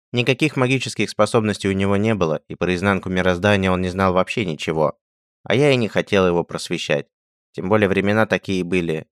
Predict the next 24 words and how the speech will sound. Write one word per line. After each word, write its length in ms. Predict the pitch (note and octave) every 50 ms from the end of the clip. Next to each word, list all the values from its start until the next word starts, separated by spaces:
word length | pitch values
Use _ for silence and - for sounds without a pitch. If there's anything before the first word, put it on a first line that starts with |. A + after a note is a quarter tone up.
| _ _ -
для 160 | G2 A2 A#2
нечисти 400 | A#2+ B2 G#2 - - - - G2
очень 220 | F#2 - - F2+
непростые. 600 | F2 E2+ - A2 A#2 - - - F2+ D2 D2+ D2+ _ _ _ _ _ _ _ _ _ _ _ _
Советский 440 | - - A#2 A#2+ C3+ B2+ - - F#2+
Союз, 320 | - G2 F#2+ G2 F#2+ -
конечно, 400 | - F#2+ F2+ F#2 F2+ E2+ - F2+
не 160 | F2+ F#2 F#2
инквизиция, 760 | F2+ E2+ F#2 G2 G2+ G2+ B2+ D3 C#3+ - - B2+ A#2+ A#2 A2+ - _ _ _ _
но 180 | - C3+ C#3+ D3
общие 220 | C#3 - - B2
черты 320 | - - A#2 G#2+ - C3 A2+
все 200 | - - A2+ G2+
же 160 | G2 G#2+ G#2
имеются, 520 | G2+ F#2+ F2+ D#2+ D2+ D2+ - - - - _ _ _ _ _ _ _
пусть 220 | G2+ F#2+ - -
и 40 | F#2+
не 120 | F2+ F#2 E2+
в 80 | D#2+
буквальном, 560 | E2+ F#2+ - - A#2+ C3 C3 B2+ A2+ G2+ F#2+ -
а 120 | - F#2+ -
в 40 |
фигуральном 540 | - - F#2+ G#2+ A2+ G2+ E2+ D2+ D#2 D2+ D2
смысле. 460 | - - F#2+ F2 D2+ - - D2+ C2+